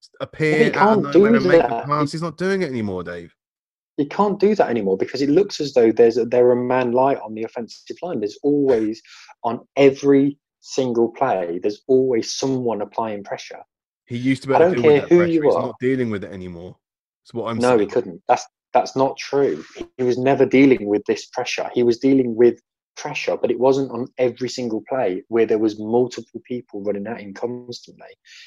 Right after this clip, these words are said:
Speaker 2: He was dealing with people who were rushing him, but now it's constant. He's taken a snap knowing full well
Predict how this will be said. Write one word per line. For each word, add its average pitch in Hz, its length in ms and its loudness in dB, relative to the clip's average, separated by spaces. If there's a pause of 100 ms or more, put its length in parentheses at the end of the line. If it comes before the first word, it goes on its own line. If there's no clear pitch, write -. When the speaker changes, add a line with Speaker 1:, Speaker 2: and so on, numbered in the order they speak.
Speaker 2:
He 139 140 6
was 139 200 2
dealing 135 380 2
with 110 220 -2
people 113 400 -6
who 117 120 -4
were 110 300 0 (100)
rushing 123 300 -8
him, - 240 -16 (400)
but 110 160 -10
now - 400 -4 (500)
it's 120 160 -14
constant. 139 600 -6
He's 147 260 -4
taken 131 360 0
a - 140 -10
snap 135 440 -8 (180)
knowing 120 300 0
full - 320 -4
well 120 400 -6